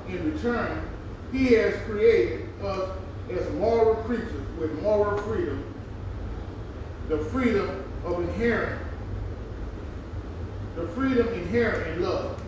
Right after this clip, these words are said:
The central to the idea of moral freedom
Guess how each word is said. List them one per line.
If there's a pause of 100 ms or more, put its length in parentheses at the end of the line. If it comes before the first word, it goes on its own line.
(460)
The
central
to
the
idea
of
moral
freedom